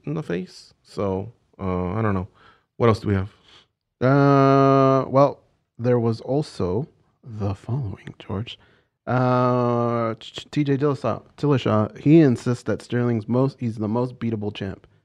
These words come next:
Speaker 2: even after the loss. Like,
Speaker 1: Yeah.
Speaker 2: uh, why is it that Aljamain Sterling just can't get respect, no
Speaker 1: He
Speaker 2: matter
Speaker 1: can't.
Speaker 2: what happens?
Speaker 1: He can't. Um, he's easy to hate on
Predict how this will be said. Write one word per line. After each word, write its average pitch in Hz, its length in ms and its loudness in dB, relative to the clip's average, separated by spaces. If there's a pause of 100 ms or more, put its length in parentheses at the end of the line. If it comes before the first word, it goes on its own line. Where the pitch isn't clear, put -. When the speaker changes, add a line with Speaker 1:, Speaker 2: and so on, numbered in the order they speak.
(120)
Speaker 2:
even 190 240 4
after 151 320 -2
the 98 100 -6
loss. 62 420 -12 (340)
Like, 143 120 0
Speaker 1:
Yeah. 160 180 0 (100)
Speaker 2:
uh, 196 40 2
why 285 240 8
is 302 120 6
it 226 120 2
that 151 260 4 (220)
Aljamain 143 460 4
Sterling 131 300 2
just 117 200 -4
can't 120 240 -2
get 101 140 -4
respect, - 420 -8
no - 80 -6
Speaker 1:
He 110 40 -2
Speaker 2:
matter 123 200 2
Speaker 1:
can't. 123 100 2
Speaker 2:
what 131 200 6
happens? - 540 -4 (440)
Speaker 1:
He 117 100 -6
can't. 80 380 -6 (100)
Um, 95 560 0 (2750)
he's 135 300 -2
easy 165 260 2
to 202 100 8
hate 143 260 6
on 104 280 2